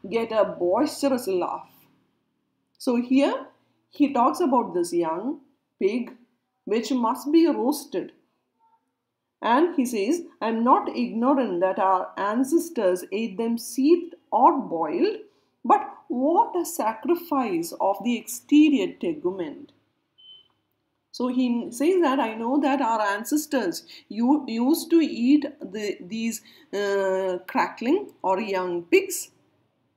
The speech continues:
but they either seethed or boiled." So these are the different version of boiling.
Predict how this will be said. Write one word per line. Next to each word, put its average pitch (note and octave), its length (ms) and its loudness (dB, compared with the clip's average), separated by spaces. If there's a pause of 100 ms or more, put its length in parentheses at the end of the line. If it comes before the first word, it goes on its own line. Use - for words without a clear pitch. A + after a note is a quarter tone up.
(140)
but C4+ 320 2 (460)
they B3+ 340 2
either G3+ 540 2 (380)
seethed - 520 2 (280)
or C#4 380 4
boiled." F#3 640 0
So C4 140 2
these C#4 320 4
are D4+ 100 4
the D4+ 80 2
different C#4 560 0
version B3 560 2
of A3+ 280 0 (500)
boiling. G#3+ 720 0